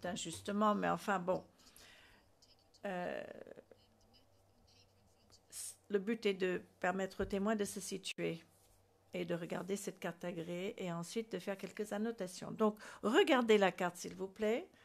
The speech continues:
euh, notamment la version papier que vous avez sous les yeux.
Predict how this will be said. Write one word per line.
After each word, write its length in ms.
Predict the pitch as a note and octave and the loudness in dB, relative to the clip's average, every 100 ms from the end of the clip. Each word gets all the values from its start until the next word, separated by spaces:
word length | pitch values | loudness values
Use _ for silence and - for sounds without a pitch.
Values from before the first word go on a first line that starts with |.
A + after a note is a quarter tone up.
| - - - - - _ G3+ | -20 -20 -20 -20 -20 _ 0
euh, 400 | F#3+ F#3 E3+ - | 4 4 2 0
notamment 520 | F3+ G3 G3 F#3 A3+ | 2 2 4 4 6
la 120 | G#3+ | 8
version 340 | G3 G3+ A#3+ A3+ | 8 6 4 4
papier 380 | G#3 G3+ A#3+ | 4 6 4
que 100 | B3 | 4
vous 240 | G#3+ G3+ F#3+ | 0 2 4
avez 380 | F#3 G#3+ B3 A#3+ | 4 6 6 4
sous 260 | - - G#3 | -4 -2 4
les 340 | G3 F#3 F3 | 4 4 0
yeux. 180 | D#3+ | -2